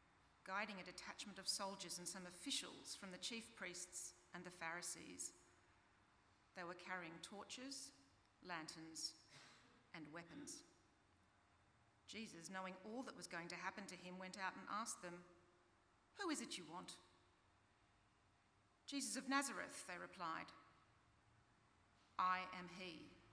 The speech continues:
Jesus said. And Judas the traitor was standing there with them. When Jesus said, "I am he,"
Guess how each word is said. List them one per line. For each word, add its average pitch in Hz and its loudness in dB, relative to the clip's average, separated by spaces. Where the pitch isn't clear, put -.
Jesus 160 -4
said. 170 -2
And 180 -4
Judas 226 2
the - -6
traitor 226 4
was 175 0
standing 185 2
there 170 0
with 175 -4
them. 156 -8
When 214 -4
Jesus 320 2
said, 220 4
"I 190 4
am 170 -2
he," 196 -4